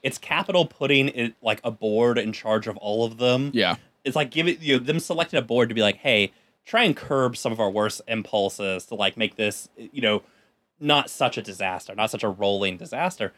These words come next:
Speaker 1: But the problem is, if there's no tension on that board, right? If they all come to believe their own bullshit, right, and all that kind of stuff, right, then the brakes are off. You know, like, it was, uh,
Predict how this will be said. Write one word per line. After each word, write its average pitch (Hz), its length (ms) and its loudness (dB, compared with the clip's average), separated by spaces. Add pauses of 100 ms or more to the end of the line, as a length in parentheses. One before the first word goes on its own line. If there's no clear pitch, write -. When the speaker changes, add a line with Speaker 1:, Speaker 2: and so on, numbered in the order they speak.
(300)
Speaker 1:
But 156 100 -4
the 160 80 -4
problem 180 280 2
is, 127 320 2 (560)
if 123 100 -10
there's 131 180 -4
no 170 280 6
tension 135 580 0
on 101 120 -2
that 101 200 -8
board, 101 340 0
right? - 240 -4
If 117 140 -6
they 123 160 2
all 143 180 6
come 151 220 -4
to 131 60 -2
believe 113 320 -2
their 101 160 0
own 104 160 2
bullshit, 98 640 -4
right, 98 500 2
and 101 300 0
all 101 120 -12
that 104 60 -12
kind - 80 -20
of - 60 -18
stuff, 202 220 -4
right, 123 140 2 (1080)
then 147 140 2
the 165 60 2
brakes 135 380 0
are 190 140 2
off. - 360 -2 (420)
You 127 180 -6
know, 170 260 6
like, 151 320 6
it 143 80 4
was, 151 240 6
uh, 160 80 -2